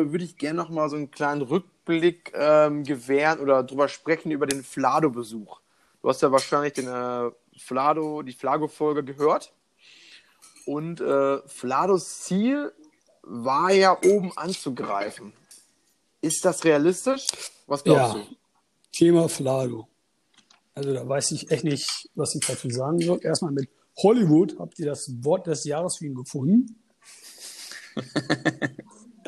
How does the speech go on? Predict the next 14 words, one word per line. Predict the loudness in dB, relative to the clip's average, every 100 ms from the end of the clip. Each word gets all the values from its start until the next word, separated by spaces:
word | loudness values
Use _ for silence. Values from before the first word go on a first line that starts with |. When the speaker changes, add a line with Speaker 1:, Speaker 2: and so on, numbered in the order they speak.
| -10 _ -20 -2
Speaker 2:
Also | 0 2 2 0 -2 -8 2
Speaker 1:
Danke. | 2 2 -2 -12 _
Speaker 2:
mit | 4 4
seinem | 4 2 2 4 6 6 4 -4 _ _ _ _ -16 -6
Kader, | -2 0 2 2 0
was | -2 -4
er | -4 -2
da | -2
zusammengestellt | -4 0 2 2 0 -2 -14 _ _ -4 -4 -2 -2 0
hat, | -2 -4
sei | -2 -2
es | -2
Grifo, | -4 -2 0 0 -2
Forsberg, | -2 -2 -2 -2 -4 -4 -4